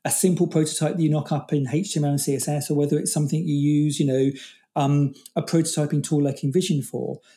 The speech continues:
you know, that is kind of basically the tool that, that, that almost no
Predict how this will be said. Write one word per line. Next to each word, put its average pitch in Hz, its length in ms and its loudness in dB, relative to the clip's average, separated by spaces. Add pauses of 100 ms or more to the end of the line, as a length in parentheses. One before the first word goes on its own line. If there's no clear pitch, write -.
you 151 100 -2
know, 143 60 0
that 220 200 2
is 208 140 2
kind 190 180 2
of 165 120 0
basically 160 600 2
the 185 320 2
tool 139 520 0
that, 139 340 -2
that, 151 300 -2
that 156 160 0 (800)
almost 220 580 4
no 143 540 2